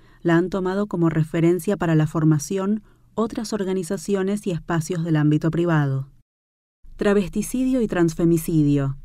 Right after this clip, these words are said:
Los travesticidios y transfemicidios son las muertes violentas de travestis y trans por motivos asociados con su identidad de género. Nota ocho. Según el artículo dos de la Ley número veintiséis mil setecientos cuarenta y tres de identidad de género,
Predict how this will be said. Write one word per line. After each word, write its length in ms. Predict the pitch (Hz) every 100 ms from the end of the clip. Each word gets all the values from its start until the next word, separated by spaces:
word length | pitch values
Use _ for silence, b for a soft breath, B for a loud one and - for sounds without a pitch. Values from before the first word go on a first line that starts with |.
| - b b b -
Los 160 | 165
travesticidios 840 | 185 185 175 208 - 220 220 226
y 60 | 196
transfemicidios 1120 | 170 165 160 160 156 160 190 170 156 156 160 b b b
son 240 | - 202
las 160 | 214 196
muertes 340 | 196 202 208
violentas 520 | 180 170 165 165 170
de 80 | 165
travestis 520 | 160 151 160 156 165
y 60 | 160
trans 460 | 160 165 175 170 - b
por 180 | - 185
motivos 460 | 175 165 208 220 208
asociados 540 | - 175 160 160 170
con 160 | 160 170
su 120 | 175
identidad 440 | 160 151 160 156
de 160 | 147 165
género. 560 | 160 170 147 135 135 - b b b b -
Nota 380 | 196 214 202
ocho. 420 | 156 143 - 139 135 - - - _ _ -
Según 340 | - 214 202 233
el 100 | 254
artículo 560 | 190 175 165 185 165
dos 220 | 160 180 202
de 80 |
la 100 | 202
Ley 220 | 156 160 170
número 320 | 170 190 170
veintiséis 480 | 156 156 160 151 151
mil 160 | 196
setecientos 560 | 208 202 165 165 165 160
cuarenta 360 | 170 156 156
y 60 | 147
tres 280 | 147 175 180
de 80 | 170
identidad 460 | 151 143 151 156
de 160 | 160 170
género, 520 | 185 160 151 151 160